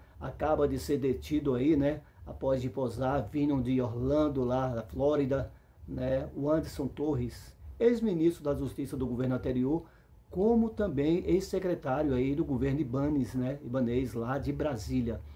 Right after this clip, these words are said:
né? Foi decretada aí a sua prisão, já posou, né, em Brasília às sete e vinte da manhã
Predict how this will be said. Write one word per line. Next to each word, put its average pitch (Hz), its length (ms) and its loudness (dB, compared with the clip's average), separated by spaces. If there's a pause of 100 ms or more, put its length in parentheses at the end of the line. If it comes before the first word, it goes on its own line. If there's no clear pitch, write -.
(140)
né? 147 220 -6 (340)
Foi 143 140 -10
decretada 123 640 -2
aí 120 80 -2
a 123 60 -4
sua 123 140 -10
prisão, 147 600 0 (260)
já 156 220 0
posou, 160 580 0
né, 170 320 0
em 139 140 0
Brasília 131 400 0
às 123 80 -4
sete 139 220 -2
e - 20 -6
vinte 120 180 -2
da 131 140 0
manhã 127 440 0